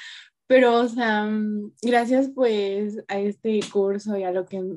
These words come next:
vimos, pues, em, he aprendido como a desarrollar y, mm, más mi oído y poder diferenciar, "Oh, ok,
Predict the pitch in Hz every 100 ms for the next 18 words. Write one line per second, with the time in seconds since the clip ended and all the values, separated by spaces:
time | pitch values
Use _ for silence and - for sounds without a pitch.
0 | - 196 208 202 202 220 - 202 185 185
1 | _ - - _ _ _ _ 226 247 233
2 | 240 247 254 262 254 233 202 208 - _
3 | _ _ _ _ 233 233 226 277 240 220
4 | 220 240 220 196 185 - 196 196 185 185
5 | 185 196 - _ _ _ - 220 214 208
6 | 190 190 190 185 202 226 285 _ _ _
7 | _ _ - 240 220 208 196 190 190 185
8 | 185 185 185 - 226 220 202 220 220 220
9 | 214 214 233 226 214 214 220 220 226 220
10 | - 247 285 294 220